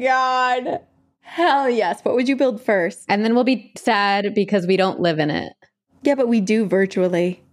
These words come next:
Speaker 2: Yeah, that's true. It's just not the same.
Speaker 1: <laughs> Oh, sorry. You're supposed to be grass is green today.
Speaker 2: Okay.
Speaker 1: <laughs>
Speaker 2: Well,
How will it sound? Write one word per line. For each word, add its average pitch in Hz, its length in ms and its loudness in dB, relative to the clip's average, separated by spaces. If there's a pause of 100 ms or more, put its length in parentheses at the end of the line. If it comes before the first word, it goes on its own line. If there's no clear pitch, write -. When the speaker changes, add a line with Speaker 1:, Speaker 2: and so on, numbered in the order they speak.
(280)
Speaker 2:
Yeah, 208 320 2
that's 202 240 -2
true. - 200 -2
It's - 140 -6
just 196 140 -4
not 185 120 -4
the 185 80 -6
same. 208 440 -8
Speaker 1:
<laughs> - 100 -14 (140)
Oh, 214 80 -2
sorry. 226 760 -6 (280)
You're 339 80 4
supposed 415 240 -2
to - 60 -4
be 392 80 2
grass 294 380 0
is 240 120 -2
green 220 580 -2
today. 233 500 -2 (100)
Speaker 2:
Okay. 311 760 2
Speaker 1:
<laughs> 214 60 -12 (400)
Speaker 2:
Well, 262 400 2